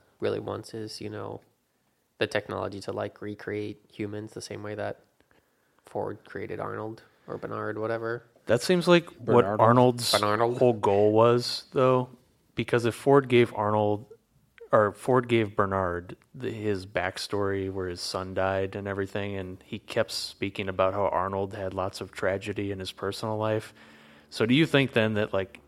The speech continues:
Speaker 2: that's actually Arnold's story? Like, Arnold's son died, and maybe that's why he wanted to actually recreate consciousness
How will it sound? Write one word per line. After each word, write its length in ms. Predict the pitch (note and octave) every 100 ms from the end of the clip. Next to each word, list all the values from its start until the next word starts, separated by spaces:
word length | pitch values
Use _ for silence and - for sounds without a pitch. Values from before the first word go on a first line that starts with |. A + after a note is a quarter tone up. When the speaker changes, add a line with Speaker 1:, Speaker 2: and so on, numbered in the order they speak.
| -
Speaker 2:
that's 300 | G#2+ G#2+ -
actually 400 | F#2+ F#2+ - F#2+
Arnold's 400 | E2+ F2+ F#2+ F#2
story? 480 | - F2 F2 F#2 - _ _ _ _ _ _ _ -
Like, 240 | F#2+ F2+ -
Arnold's 340 | G2 F#2+ F#2
son 340 | - F2 F2+ F#2
died, 340 | F#2+ F#2 F#2
and 80 | F2+
maybe 180 | F2+ F#2+
that's 260 | F2+ F#2+
why 200 | - F#2
he 160 | F#2 G#2
wanted 340 | F#2+ F#2 F#2+ F#2+
to 380 | G2+ F#2 F2 F2 _ _ -
actually 600 | G#2+ G2 - F2+ F2+ F#2 - _ G2+ - _ _ _ _
recreate 760 | - G2+ G#2+ - G2 F#2+ G2 -
consciousness 880 | - G2 G2+ G2+ A#2 A2 A2 - -